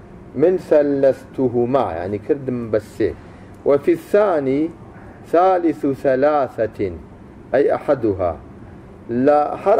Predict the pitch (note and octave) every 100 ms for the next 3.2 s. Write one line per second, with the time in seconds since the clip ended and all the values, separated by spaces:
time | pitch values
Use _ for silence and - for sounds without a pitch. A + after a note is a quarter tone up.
0 | - G#3+ A3+ F#3+ F#3 D#3 D#3+ A2 A2+ C#3+
1 | F3+ G3 F3+ F#3 C#3+ E3+ C#3+ B2+ - -
2 | - - - - - - - - - -
3 | D#3 F#3+